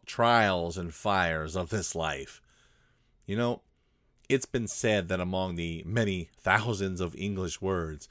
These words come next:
the three most difficult to say are, "I was wrong," and the two most delightful words to hear is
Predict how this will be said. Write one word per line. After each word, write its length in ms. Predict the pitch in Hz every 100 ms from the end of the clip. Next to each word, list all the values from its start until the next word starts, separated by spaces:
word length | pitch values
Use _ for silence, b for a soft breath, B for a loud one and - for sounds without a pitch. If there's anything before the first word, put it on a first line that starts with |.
| B B B
the 120 | 110
three 260 | - 147 139
most 280 | 131 123
difficult 540 | 95 113 120 - 120 101
to 100 | 95
say 400 | - 117 101 90
are, 440 | 85 82 80 76 -
"I 140 | 87 87
was 200 | 87 87
wrong," 460 | 92 98 104 110 b b b b b b b
and 160 | 95 104
the 80 | 87
two 240 | - 127
most 320 | 120 110 - - 90
delightful 800 | 101 98 107 156 92 - 92 82
words 380 | 78 95 92 85
to 100 | 92
hear 380 | 82 95 92 87
is 340 | 82 80 -